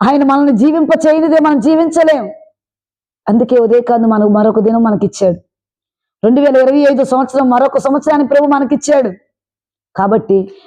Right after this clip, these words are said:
నా ప్రభు అంటున్నాడు, దీర్ఘాయువు చేత అతనిని, నిన్ను, నీ కుటుంబాలను నింపుతానని వాగ్దానం చేస్తున్నాడు. ఆయన రక్షణ నీకు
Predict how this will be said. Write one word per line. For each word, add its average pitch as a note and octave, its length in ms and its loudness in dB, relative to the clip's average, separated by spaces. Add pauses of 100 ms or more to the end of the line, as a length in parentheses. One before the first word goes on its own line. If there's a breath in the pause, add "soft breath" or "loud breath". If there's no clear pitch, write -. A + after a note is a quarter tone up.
(120)
నా G3+ 80 0
ప్రభు G#3 300 0
అంటున్నాడు, G#3 440 0
దీర్ఘాయువు G#3+ 580 0 (100)
చేత G3+ 240 -2 (320 soft breath)
అతనిని, A#3 760 0 (480)
నిన్ను, C4 720 0
నీ G3+ 60 0
కుటుంబాలను B3 640 0
నింపుతానని G#3 460 0
వాగ్దానం F#3+ 520 0
చేస్తున్నాడు. F#3 460 -6 (800)
ఆయన G#3+ 160 0
రక్షణ B3+ 760 -2
నీకు A#3 200 2